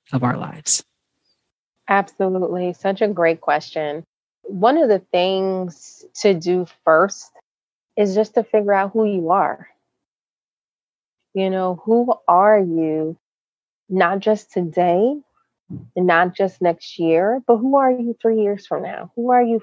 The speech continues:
Speaker 2: five years from now? You know, what is that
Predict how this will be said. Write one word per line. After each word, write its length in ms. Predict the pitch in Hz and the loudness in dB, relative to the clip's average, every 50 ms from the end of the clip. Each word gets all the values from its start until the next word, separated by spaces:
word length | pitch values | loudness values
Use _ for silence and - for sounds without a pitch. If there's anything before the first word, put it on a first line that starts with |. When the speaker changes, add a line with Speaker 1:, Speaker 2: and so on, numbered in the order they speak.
| _ - | _ -2
Speaker 2:
five 340 | - 165 180 190 185 185 | -2 0 2 2 0 0
years 280 | 160 131 92 - - - | -2 -4 -4 -4 -6 -8
from 200 | - - - - | -10 -10 -8 -8
now? 340 | - - - - - - - _ _ _ _ _ _ _ _ _ | -8 -8 -10 -10 -12 -14 -16 _ _ _ _ _ _ _ _ _
You 80 | - 196 | -4 0
know, 140 | 196 190 185 | 0 0 0
what 240 | 180 175 196 214 247 | 2 4 4 4 4
is 180 | 277 277 247 - | 2 0 0 0
that 260 | - 202 185 - - | 0 0 0 -2 -6